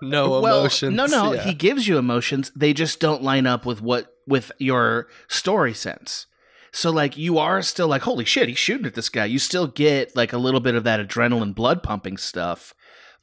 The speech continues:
Speaker 2: but it
Speaker 1: Right.
Speaker 2: doesn't really
Speaker 1: It's
Speaker 2: add
Speaker 1: like he
Speaker 2: up,
Speaker 1: read
Speaker 2: and it doesn't matter that it doesn't add up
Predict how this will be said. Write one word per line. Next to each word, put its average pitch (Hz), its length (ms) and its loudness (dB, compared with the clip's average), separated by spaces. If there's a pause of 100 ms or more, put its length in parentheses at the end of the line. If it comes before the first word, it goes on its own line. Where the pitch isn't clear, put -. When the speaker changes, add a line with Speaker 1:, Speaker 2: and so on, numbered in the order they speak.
Speaker 2:
but 165 420 0
it 165 120 0
Speaker 1:
Right. 247 80 4
Speaker 2:
doesn't 180 340 4
really 165 260 2
Speaker 1:
It's 151 180 2
Speaker 2:
add - 80 6
Speaker 1:
like 175 40 2 (100)
he 180 60 0
Speaker 2:
up, 170 40 -4
Speaker 1:
read 185 120 4
Speaker 2:
and 196 100 2
it - 60 -16
doesn't 160 340 2
matter 143 400 0
that 117 160 0
it 107 100 0
doesn't 117 280 -2
add 110 160 0
up 113 220 -4